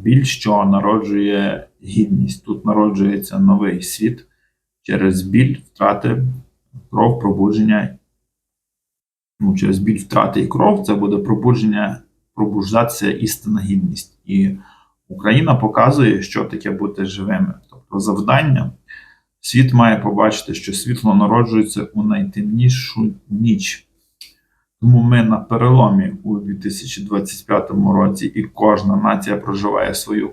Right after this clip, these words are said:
карму. Тобто це не є хаос, це є нові пологи нового світу.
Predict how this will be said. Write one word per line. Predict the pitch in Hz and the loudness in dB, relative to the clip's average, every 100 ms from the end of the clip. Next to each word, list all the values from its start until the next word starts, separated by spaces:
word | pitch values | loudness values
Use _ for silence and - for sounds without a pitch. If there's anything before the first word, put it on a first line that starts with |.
| - | -2
карму. | 104 98 95 95 | 0 2 0 -4
Тобто | - - - | -12 -20 -20
це | - 107 | -10 -2
не | 98 | 2
є | 101 95 | 2 0
хаос, | - 139 135 104 - | -2 2 4 2 -2
це | - 101 | -10 -6
є | 101 101 101 98 98 95 _ 95 | -6 -4 -4 -2 -4 -4 _ -4
нові | 98 113 | 0 0
пологи | - 104 110 98 | -2 2 2 2
нового | 101 107 98 95 | -2 0 -2 -4
світу. | - 104 | -4 -6